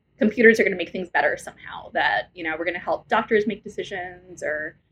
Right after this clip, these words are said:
help patients make decisions about their health. Um, and it's very focused on, like,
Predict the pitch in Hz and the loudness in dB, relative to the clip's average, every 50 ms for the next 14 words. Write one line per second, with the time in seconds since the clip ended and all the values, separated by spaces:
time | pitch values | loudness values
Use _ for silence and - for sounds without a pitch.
0 | _ _ _ - 175 - - - 214 214 - 220 202 202 - 202 185 - 196 - | _ _ _ -4 -4 -4 0 2 2 2 2 0 -4 -4 -6 -8 -6 -6 -4 -4
1 | - 208 - 190 185 180 175 - - 156 147 - - 151 175 - - 262 233 233 | -4 -4 -4 -6 -10 -12 -14 -8 -6 -6 -6 -4 -4 -6 -6 -2 0 2 2 4
2 | 226 220 220 214 - _ _ _ _ _ _ - 185 180 175 175 180 165 156 170 | 2 2 0 -2 -6 _ _ _ _ _ _ -4 -2 -2 -2 -2 -4 -8 -8 -10
3 | 190 190 220 202 202 - 202 180 185 - - - 180 175 180 175 180 160 160 165 | -4 4 6 6 6 6 2 0 0 -6 -10 -4 -2 -2 -2 0 0 0 0 0
4 | 165 - | 0 -4